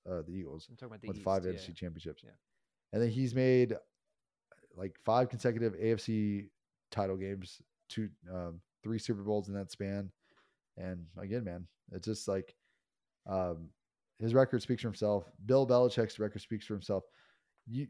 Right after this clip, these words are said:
Speaker 1: you never fire Bill Belichick. You let him walk away from football. That's just it.
Speaker 2: Yeah.
Speaker 1: Uh, you know,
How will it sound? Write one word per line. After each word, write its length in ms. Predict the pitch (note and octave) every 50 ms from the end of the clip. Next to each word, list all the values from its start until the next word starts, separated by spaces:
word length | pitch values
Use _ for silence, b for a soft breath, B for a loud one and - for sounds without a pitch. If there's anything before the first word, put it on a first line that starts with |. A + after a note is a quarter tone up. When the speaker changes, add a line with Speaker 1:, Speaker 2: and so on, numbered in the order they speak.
| - -
Speaker 1:
you 520 | C3+ C3 C#3+ F3+ G3+ G#3+ G#3+ G#3+ G#3 F3 C3+ A#2
never 280 | A#2 B2+ B2+ B2 B2+ A#2
fire 260 | - A#2 G#2+ G#2+ G#2
Bill 160 | F#2 G2 F2
Belichick. 420 | E2 E2 D#2 E2+ F2 - F#2+ F2+ E2+ - _ _ _
You 120 | - A#2 A#2
let 180 | A#2 F#2+ -
him 180 | G#2+ A2+ G2+ F#2+
walk 260 | F#2 F2+ F2+ F2+ -
away 100 | F2+ F2
from 180 | E2+ - - E2
football. 380 | - E2 D2 - C2 C2 - - _ _
That's 200 | F#2 F#2 - -
just 140 | - - -
it. 100 | D2 - A2
Speaker 2:
Yeah. 80 | F#2+ F2 _ _ _ _ _ _ _ _ _ _ _ _ _ _ _ _ _ _ F2 E2+
Speaker 1:
Uh, 60 | - - _ _ _ _ _ -
you 80 | G#2+ G2+
know, 160 | F#2 E2+